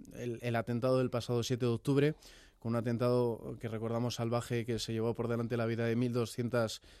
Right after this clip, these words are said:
personas, eh, aproximadamente, en las zonas fronterizas con la Franja de Gaza, y por eso hay rabia con Hamas y no se contempla, digamos, eh,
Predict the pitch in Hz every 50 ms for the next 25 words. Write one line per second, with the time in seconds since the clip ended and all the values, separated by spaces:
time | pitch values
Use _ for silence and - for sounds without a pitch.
0 | - - - _ _ _ - 120 117 - - 127 127 127 127 117 - - - 123
1 | 123 123 117 120 117 - 117 117 - - 120 120 117 120 123 127 127 117 127 123
2 | 117 113 - 127 123 117 107 - 120 117 110 120 123 113 - 120 110 - - 120
3 | 117 117 110 - 120 120 117 - - 117 113 113 113 - - - - - - -
4 | _ _ _ - 113 123 123 143 147 - - 151 147 143 - 160 135 - - 127
5 | 127 143 147 - - 123 113 110 - - 123 123 120 123 131 131 131 123 113 120
6 | 117 113 - 127 120 127 135 143 135 - - 120 120 123 120 120 120 120 - 135
7 | 120 127 123 117 110 131 127 110 120 120 113 110 110 110 113 120 120 123 120 110
8 | - - - - - - - - - - - - 104 120 120 120 120